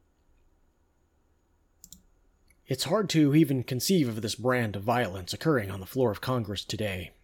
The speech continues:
at least if committed by congressmen. I speak these words in the year twenty twenty-two. Despite all the rising tensions of eighteen fifty-six, it was no different.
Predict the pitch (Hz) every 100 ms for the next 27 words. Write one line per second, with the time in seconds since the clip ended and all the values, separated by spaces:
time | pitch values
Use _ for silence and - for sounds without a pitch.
0 | _ _ - 98 123 123 127 - - 117
1 | 101 95 82 82 - 113 90 87 - 85
2 | 82 82 - _ _ _ _ - 123 110
3 | - 92 - 95 95 98 101 92 87 -
4 | _ - - 98 92 - 90 87 - 87
5 | 85 - _ _ _ _ _ _ _ _
6 | _ _ _ _ _ _ _ 131 - 202
7 | 185 151 - 135 139 131 123 127 127 113
8 | 110 127 143 117 107 98 110 120 113 107
9 | 117 - 104 - 104 - - - 120 -
10 | 123 107 131 131 127 - 87